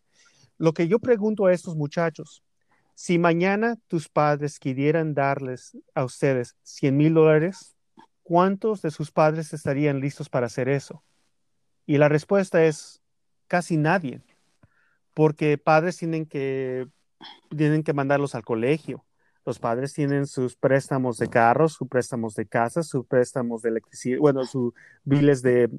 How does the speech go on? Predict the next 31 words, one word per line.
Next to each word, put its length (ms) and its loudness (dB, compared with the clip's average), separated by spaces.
electricidad. 720 0
Hay 180 4
tan 320 0
poco 360 -4
dinero 400 -2
para 200 -4
poder 300 -2
a-, 160 -2
dar 180 -4
a 60 -4
la 80 -2
nueva 280 -6
generación, 760 -6
que 120 -4
quiere 260 2
decir 320 -2
de 140 0
que 160 -2
esta, 340 -4
eh, 220 -2
de 160 -2
que 100 -2
estos 260 -6
muchachos 440 -4
de 100 -6
veinte, 320 -2
veintiuno, 380 -10
veintidós 400 -10
y 40 -20
tantos 360 -4
años, 340 0